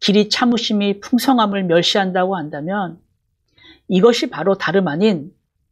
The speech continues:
여로보암과 바하사의 집이 걸었던 바로 그 길이라는 것을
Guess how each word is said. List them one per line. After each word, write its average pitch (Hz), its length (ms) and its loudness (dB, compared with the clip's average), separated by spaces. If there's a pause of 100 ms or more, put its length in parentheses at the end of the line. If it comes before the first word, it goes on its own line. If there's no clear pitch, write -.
(320)
여로보암과 165 1300 2
바하사의 202 600 2
집이 185 220 0
걸었던 156 720 -2
바로 185 400 -2
그 - 220 0
길이라는 180 520 0
것을 160 540 0